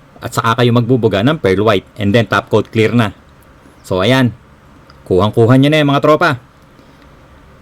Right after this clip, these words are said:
So, again, maraming maraming salamat sa lahat na nag-aabang, sumusuporta sa Scooter Kid, followers, subscribers, star senders,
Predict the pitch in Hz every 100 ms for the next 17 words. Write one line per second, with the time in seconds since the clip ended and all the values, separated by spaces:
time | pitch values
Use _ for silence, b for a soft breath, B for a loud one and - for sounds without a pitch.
0 | - - - - - - 104 110 139 160
1 | 123 127 131 135 135 135 139 139 147 135
2 | 123 120 127 131 135 135 131 151 156 -
3 | - 131 120 127 127 143 139 151 123 -
4 | 139 135 143 143 160 135 - - - -
5 | - - 123 139 135 135 131 98 - -
6 | 131 135 131 131 - - 107 - 143 139
7 | 135 131 127 -